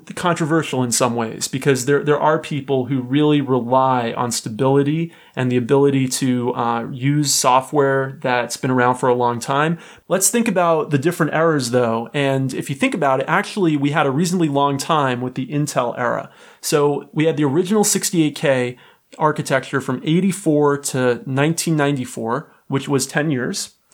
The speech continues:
Then we had the PowerPC from nineteen ninety-four to two thousand six. That's twelve years. Then we had Intel from two thousand six to two thousand twenty.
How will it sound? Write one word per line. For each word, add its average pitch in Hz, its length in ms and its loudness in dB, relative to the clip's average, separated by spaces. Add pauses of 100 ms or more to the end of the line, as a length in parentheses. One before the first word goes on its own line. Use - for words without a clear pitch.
(220)
Then 147 200 2
we 190 80 4
had 180 160 2
the 135 40 0
PowerPC 156 960 -2 (140)
from 131 220 2
nineteen 170 260 2
ninety-four 143 560 2
to 135 160 -6
two 156 180 -2
thousand 135 360 2
six. - 640 -2
That's 131 180 -2
twelve 170 380 2
years. 117 440 -2 (300)
Then 151 160 0
we 180 80 2
had 160 260 -2
Intel 175 760 -2 (200)
from 139 220 -2
two 190 240 -2
thousand 170 380 0
six - 360 -2
to 143 100 -4
two 160 200 -2
thousand 139 400 0
twenty. 135 500 -2